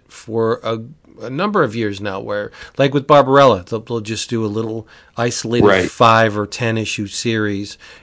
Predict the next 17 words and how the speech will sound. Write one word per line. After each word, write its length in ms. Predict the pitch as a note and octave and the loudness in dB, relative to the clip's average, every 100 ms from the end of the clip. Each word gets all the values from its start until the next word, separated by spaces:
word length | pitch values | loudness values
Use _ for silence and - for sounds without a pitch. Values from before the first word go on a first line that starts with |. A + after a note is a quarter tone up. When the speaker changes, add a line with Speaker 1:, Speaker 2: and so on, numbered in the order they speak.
| - | -10
Speaker 1:
and 160 | G2+ | -6
then 520 | A2 A2 A2+ G#2+ G#2 _ _ | -4 -2 -2 -4 -6 _ _
they'll 160 | - G#2 | -4 -4
just 260 | F#2+ G2+ - | -4 -12 -10
do 80 | |
something 360 | A2 A2 A2 C#3+ | -6 -4 -2 2
else 480 | G3 E3 - - - | 6 4 2 -12 -10
later 200 | - G#2+ | -6 -4
down 220 | G#2 G#2 G2 | -4 -6 -6
the 60 | |
line. 240 | G2 - - | -8 -10 -8
And 160 | A#2+ | -4
I 120 | B2 C3 | -2 0
think 180 | D3+ | 0
that's 220 | C#3 C3+ - | 0 -2 -2
really 180 | A#2+ | -4
smart, 420 | A2 - C3 A#2 | -4 -2 0 0